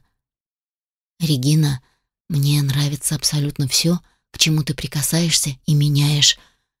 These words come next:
Вот только в реальности мне не хватало возбуждения. Тряхнула головой. «Ну вот и отлично!» наигранно воскликнула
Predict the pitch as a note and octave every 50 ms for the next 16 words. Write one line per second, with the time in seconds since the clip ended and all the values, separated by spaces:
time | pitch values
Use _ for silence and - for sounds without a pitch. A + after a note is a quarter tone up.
0 | _ _ _ _ _ _ _ _ - D3+ C3 C#3 F3 A3 A3+ - _ - A#3+ A#3+
1 | G#3+ - B3 B3 A#3+ B3 B3+ B3 G#3+ F3 D#3+ D#3 D#3+ D#3+ D#3 D#3+ - - F3 E3
2 | E3 E3 D#3+ E3 D#3+ D3+ - D#3+ E3 - D#3+ D#3 D#3+ D#3 C#3+ D#3 C#3 C3 C#3+ E3
3 | C#3 B2 C3 D#3 D3+ D3 D3+ D3+ D3+ D3 C3+ C3 - _ _ _ _ _ - E3+
4 | F#3+ D3+ - F3 F3 F#3+ A3 A#3 A#3+ G3 G#3+ A3 G#3 F#3 D#3 D3 D3 C#3+ C3 -
5 | _ _ _ _ _ _ _ _ _ _ _ _ _ _ _ _ _ _ _ _
6 | _ _ _ _ - G3+ B3 A3+ C4+ C#4 A#3+ C#4 A#4+ - F#4+ C#4+ A3 - C#3+ F3
7 | G#3+ - - - E4 D4+ - _ _ _ _ _ _ _ _ E3+ F#3 F#3+ G3 G3+
8 | G#3 G#3 F#3+ D#3 F3+ E3+ E3+ E3 E3 D#3+ E3 - - - C4+ E4 D#4+ - - E4+
9 | E4+ F4 E4+